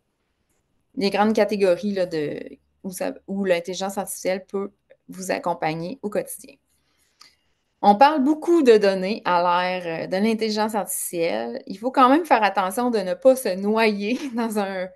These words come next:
bassin de trop de données et de faire une indigestion carrément.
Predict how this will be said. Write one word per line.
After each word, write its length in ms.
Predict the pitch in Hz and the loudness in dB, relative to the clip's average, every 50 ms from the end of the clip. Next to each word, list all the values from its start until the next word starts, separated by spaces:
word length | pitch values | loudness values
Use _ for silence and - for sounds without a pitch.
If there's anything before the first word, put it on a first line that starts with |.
| _ _ _ _ _ _ _ _ _ _ _ _ | _ _ _ _ _ _ _ _ _ _ _ _
bassin 720 | 175 170 208 214 240 240 - - - 226 240 254 285 285 | -4 4 4 4 4 4 -2 -6 -4 -2 2 4 4 4
de 180 | 262 202 190 185 - | 2 2 -2 -2 -4
trop 380 | - - 233 254 277 277 269 | -4 2 4 4 4 4 2
de 120 | 214 220 208 | 0 0 0
données 420 | 190 190 185 190 190 208 262 277 | 2 0 -2 -2 -4 -4 -2 -2
et 40 | 233 | -2
de 120 | 180 165 | -2 -6
faire 340 | - - - - 220 214 196 | -4 -4 -4 -4 -2 -4 -6
une 80 | 190 202 | -6 -4
indigestion 880 | 202 214 208 202 208 208 214 190 175 - - - - 190 190 220 247 269 | -4 -4 -4 -4 -6 -4 -4 -4 -4 -6 -10 -14 -12 -10 -8 -6 -6 -2
carrément. 520 | - 240 233 226 202 170 165 170 175 - | -2 -2 -2 -2 -4 -8 -8 -8 -10 -10